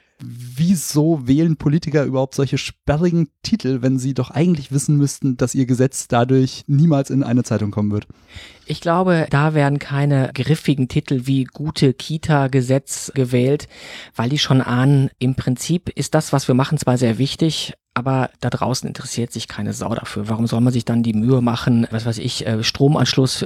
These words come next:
Speaker 2: für alle Gesetz darüber zu schreiben? Ich muss aber gestehen, die Frage, die du stellst, ist, äh, so super. Ich hab die nicht gestellt während der Recherche. Muss ich nachholen.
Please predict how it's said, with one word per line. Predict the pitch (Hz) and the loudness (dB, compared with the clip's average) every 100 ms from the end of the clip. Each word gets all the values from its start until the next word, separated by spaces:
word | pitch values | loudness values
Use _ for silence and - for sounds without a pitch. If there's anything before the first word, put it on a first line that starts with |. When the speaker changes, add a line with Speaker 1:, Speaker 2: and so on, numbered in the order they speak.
| 127 | -6
Speaker 2:
für | - 147 | -2 0
alle | 135 135 | 2 2
Gesetz | 117 107 101 - - | 2 -2 -4 -6 -8
darüber | - 107 107 107 | -8 -6 -6 -6
zu | 113 | -6
schreiben? | - 104 101 113 - - | -4 -4 -4 -4 -6 -18
Ich | - | -6
muss | 160 156 | -2 0
aber | 139 | 0
gestehen, | 131 160 151 | 2 2 2
die | |
Frage, | - 147 156 | 0 0 2
die | 147 | 2
du | 143 | 2
stellst, | 135 147 147 | 2 2 0
ist, | 139 - - | -2 -6 -8
äh, | 117 | -6
so | 135 180 | 2 4
super. | 180 151 143 | 4 2 -2
Ich | 143 151 | -2 -6
hab | - | -4
die | 147 139 | -4 0
nicht | 143 - | 0 0
gestellt | - - 113 - | -4 -6 -6 -6
während | 120 | -8
der | 120 | -6
Recherche. | 120 - 123 123 131 | -6 -6 -4 -4 -4
Muss | 131 156 | -2 -2
ich | 143 | -2
nachholen. | 151 147 113 - | -2 -2 -8 -10